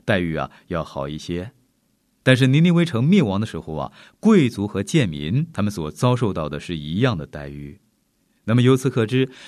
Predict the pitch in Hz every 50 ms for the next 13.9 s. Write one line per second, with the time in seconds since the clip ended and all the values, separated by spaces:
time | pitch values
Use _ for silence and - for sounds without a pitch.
0 | - - 127 139 147 156 156 151 160 156 156 151 156 165 127 87 73 69 67 67
1 | 90 120 - - - - 98 95 - 95 87 - - - - 78 78 85 87 -
2 | - - - - 80 80 92 98 98 82 76 76 71 - 78 73 69 73 71 71
3 | - - 69 71 69 69 - _ _ _ _ _ _ _ _ _ _ _ _ _
4 | _ _ _ _ _ _ _ _ _ _ _ _ _ _ _ _ _ - 135 156
5 | 185 160 127 113 107 107 - 156 131 117 110 - - - 151 160 156 - - 220
6 | 208 143 85 67 - _ _ _ _ _ - - 104 104 98 120 110 110 113 95
7 | 85 71 65 62 - _ - _ - 110 120 123 123 120 113 123 120 107 87 71
8 | 71 76 90 110 113 95 95 98 95 - 95 90 85 82 80 - 76 78 92 107
9 | 107 - 175 156 120 101 92 85 82 80 76 - 92 90 92 92 92 107 - -
10 | _ _ _ - 62 64 85 98 98 - - 104 95 90 87 87 85 80 73 73
11 | 73 69 67 78 87 110 - _ _ _ _ _ _ _ _ _ _ _ _ _
12 | _ 107 117 117 120 123 143 131 120 123 113 113 117 113 104 92 - 73 67 67
13 | - _ _ _ _ _ _ - 76 85 85 85 87 85 82 80 78